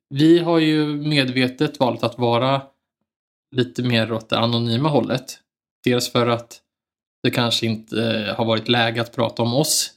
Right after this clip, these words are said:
mitt i alla mord och grova brott som vi diskuterar,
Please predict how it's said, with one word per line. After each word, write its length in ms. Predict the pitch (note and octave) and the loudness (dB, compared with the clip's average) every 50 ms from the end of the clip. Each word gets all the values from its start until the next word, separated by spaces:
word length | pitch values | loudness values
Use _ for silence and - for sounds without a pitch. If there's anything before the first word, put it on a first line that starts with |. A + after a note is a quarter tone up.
| _ - | _ -4
mitt 280 | C3 A#2+ A2+ - - - | -4 -4 -4 -4 -4 -2
i 40 | |
alla 220 | A#2+ A#2 A2+ A#2+ A#2 | 0 0 2 0 0
mord 340 | A#2+ A#2+ A#2 A2+ A#2+ A2+ A#2+ | 0 0 0 0 0 0 0
och 80 | A#2 A#2 | 0 0
grova 340 | A#2 B2 A#2+ A2+ A#2 A#2 | 2 2 2 2 2 0
brott 320 | A2 A#2 A#2 A2+ - - - | 0 0 -4 -6 -6 -8 -8
som 260 | - - B2+ B2 A#2 | -8 -4 -4 -2 0
vi 120 | A#2 A#2 A#2 | 0 0 0
diskuterar, 800 | A#2 A2+ - - A2+ - A#2+ A#2 A2+ A2+ B2 C3+ C#3+ C#3+ C#3+ | 0 -2 -2 -2 0 2 2 2 2 2 2 2 2 0 -2